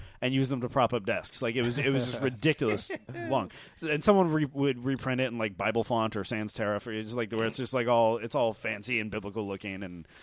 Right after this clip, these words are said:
Speaker 1: yeah, that, that's, that was a, that, that was the thing.
Speaker 2: With regards to the S and P blurring thing, someone in the chat room, uh, in, uh, is asking if I've brought up this anecdote. It's not a story, it's just an anecdote.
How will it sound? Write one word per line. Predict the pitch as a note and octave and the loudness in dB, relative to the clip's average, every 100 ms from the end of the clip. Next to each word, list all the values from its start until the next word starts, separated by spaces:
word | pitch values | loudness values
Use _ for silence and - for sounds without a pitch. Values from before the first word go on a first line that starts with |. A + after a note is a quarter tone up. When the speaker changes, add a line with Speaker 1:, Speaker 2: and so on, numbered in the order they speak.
| - - | -20 -4
Speaker 1:
yeah, | A2+ F#2 | 0 2
that, | A#2 A#2+ | 2 2
that's, | B2 A#2+ - | 2 0 0
that | C3+ | 4
was | C#3+ C3 | 6 4
a, | B2 | -2
that, | G#2 C#3+ B2+ | -4 -8 -6
that | C#3+ | -6
was | B2+ | -6
the | A2 | -8
thing. | - E2 C#2 - | -16 -16 -18 -2
Speaker 2:
With | D#3 | 2
regards | D3+ D3 C#3 | 6 6 6
to | |
the | B2 A#2 | 2 0
S | B2+ A#2+ | -2 -4
and | A2 | -2
P | A#2 | -2
blurring | A2 G#2 G#2 | -2 -4 -4
thing, | G#2+ G#2 | -8 -6
someone | A#2 | -4
in | A2 | -4
the | |
chat | G#2 A2 G#2 | -2 -2 -2
room, | G2 G2+ - | -2 -6 -6
uh, | A2 G2 F#2 - | -6 -6 -6 -4
in, | G#2+ - - | -2 -4 -12
uh, | - - - | -18 -18 -20
is | - - A#2+ | -18 -8 -2
asking | A2 - A2+ | -2 -2 -2
if | G#2+ | -2
I've | G#2 - | -4 0
brought | A#2 G#2 | 0 0
up | |
this | - | -2
anecdote. | G#2 A2+ G2+ G2+ | -8 -6 -4 -6
It's | C#3 | -2
not | D#3 | 0
a | A2+ | 0
story, | - B2 G#2 | -2 -2 -2
it's | - | -4
just | G#2 | -8
an | |
anecdote. | G#2 G#2+ F#2 | -6 -8 -10